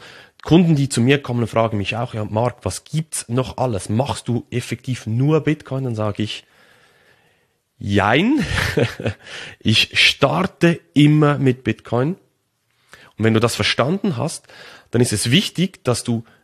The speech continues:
wenn du dann den Horizont öffnen möchtest und noch in andere Dinge investieren möchtest, verstehst, wie du die Projekte beurteilen musst. Welche Probleme lösen die? Lösen die überhaupt ein Problem oder ist es nur blindes Marketing? Und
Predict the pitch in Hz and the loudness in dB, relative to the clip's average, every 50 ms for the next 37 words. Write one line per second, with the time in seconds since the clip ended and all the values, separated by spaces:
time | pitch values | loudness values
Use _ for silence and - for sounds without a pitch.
0 | _ _ 107 110 139 196 247 240 226 190 175 160 147 135 123 120 120 117 113 - | _ _ 0 2 4 4 4 2 0 0 -2 -2 -2 0 0 2 2 0 0 0
1 | - 135 151 143 - - 135 - - 139 127 117 117 117 - - 113 - - 107 | 0 0 0 -2 -2 -6 -6 -4 -2 -2 -2 -2 -2 -4 -4 -6 -6 -4 -4 -2
2 | 101 98 92 98 101 98 101 113 135 139 139 123 113 117 117 113 107 101 98 - | -2 -2 -2 -4 -4 -4 -2 -2 0 0 0 0 0 0 0 0 0 -2 -4 -4
3 | - 123 131 127 117 110 - - 120 - - - - - - - _ _ - - | -6 -6 -4 -4 -6 -8 -8 -10 -12 -12 -14 -20 -20 -20 -20 -20 _ _ -4 -2
4 | 120 117 - - - - 131 127 139 180 226 254 - - - - - - _ _ | 0 0 2 0 2 2 4 4 4 4 4 2 -2 -6 -8 -12 -18 -20 _ _
5 | _ _ _ _ _ _ _ _ 120 127 156 156 170 165 135 131 143 147 135 - | _ _ _ _ _ _ _ _ 0 2 4 4 4 4 4 2 0 0 0 0
6 | - 127 123 123 123 127 - - 120 110 113 117 - 147 175 170 - 139 127 113 | 2 2 4 4 4 2 2 -2 -2 0 0 0 2 2 2 2 0 -2 -4 -2
7 | 107 101 101 95 - - - 104 123 127 - - - - - 110 104 120 139 165 | -2 -4 -4 -8 -10 -6 -2 0 0 0 -2 -6 -6 -4 -2 2 4 6 6 6
8 | 180 170 139 113 107 104 98 - 98 92 - 92 - - _ _ _ _ _ _ | 6 6 4 4 4 2 0 -2 -6 -8 -8 -12 -14 -14 _ _ _ _ _ _
9 | 95 101 120 156 220 240 240 214 202 208 175 180 175 175 175 - 180 165 - 175 | 2 6 6 6 6 6 4 4 4 4 4 4 2 0 -2 -4 -6 -2 -2 0
10 | 156 151 160 160 165 147 117 120 113 107 104 104 117 123 135 131 120 107 117 117 | 0 2 0 0 0 0 -2 -2 -2 -4 -4 0 2 4 4 4 2 2 2 2
11 | 123 127 120 110 - 117 104 107 143 165 160 - 110 - - 95 95 92 - _ | 2 2 -2 -2 -2 0 2 2 0 0 -4 -6 -10 -10 -8 -10 -12 -12 -16 _
12 | _ _ _ _ _ - - - - _ - - 117 113 - - | _ _ _ _ _ -20 -20 -20 -20 _ -2 -2 -2 -2 -2 -8